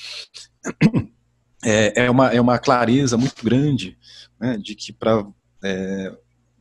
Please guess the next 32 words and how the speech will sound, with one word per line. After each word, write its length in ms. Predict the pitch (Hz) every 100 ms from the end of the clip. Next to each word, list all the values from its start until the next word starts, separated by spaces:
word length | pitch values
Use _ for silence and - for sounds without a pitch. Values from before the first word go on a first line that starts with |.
| _ -
você 320 | - - 113 - _
tentar, 600 | 120 113 117 120 107 - _ -
né, 80 | 117
superar 600 | - 139 127 110 123 123
aí 160 | 120
alguns 240 | 113 117 107
desafios 760 | 101 98 - 113 127 110 95
de, 100 | -
do, 640 | 95 87 _ _ _ - 87 _ _ -
do 80 |
desenvolvimento 720 | 98 92 95 90 87 110 117 92
de 80 |
longo 200 | 98 95
prazo, 520 | 87 120 139 104 90 87 - - - - - -
né, 120 | 120
você 200 | - -
tem 160 | 135
que 80 | 147
estar 100 | -
o 60 | 131
tempo 280 | - 170 -
todo 380 | 139 143 151
mirando, 640 | 156 160 127 156 160 101 98 _ - - -
né, 140 | 120
numa 180 | 123 123
mudança 480 | 135 107 123 127 -
estrutural, 680 | - 123 135 104 104 113 _ _ _ _ _ -
é, 260 | 98 -
em 80 | 143
direção, 680 | 135 139 117 - 127 143 127 _ _ _
né, 240 | 113 135 -
a, 500 | 95 107 120 127